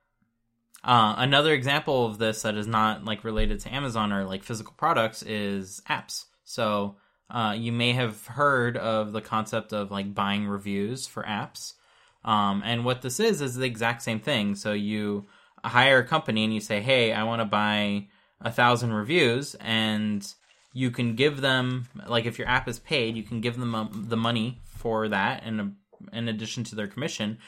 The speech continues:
and they're gonna buy your app ten, a thousand times. Uh, and as a result, they can write a thousand reviews that are all good. Uh, but you're gonna get mixed in with that a lot of one-star reviews of people who are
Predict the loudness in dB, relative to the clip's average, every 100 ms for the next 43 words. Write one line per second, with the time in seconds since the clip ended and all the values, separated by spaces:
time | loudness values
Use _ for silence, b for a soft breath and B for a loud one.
0 | B -4 0 0 0 0 0 2 0 0
1 | -4 -4 -2 -4 0 -2 -2 -6 -4 -6
2 | -6 -12 -20 b b b b 4 6 6
3 | 2 2 2 2 2 0 0 0 4 4
4 | 2 -4 -2 0 2 2 2 0 -2 -2
5 | -2 -4 -4 -2 -2 0 -2 0 2 2
6 | 2 0 2 0 -8 b b b b _
7 | 2 4 2 4 4 4 0 0 0 0
8 | 0 -2 -2 -6 -4 -2 -2 0 2 2
9 | 2 4 4 2 0 0 -2 0 -4 -4
10 | -6 -10 -10 -8 -6 -4 -2 -2 -6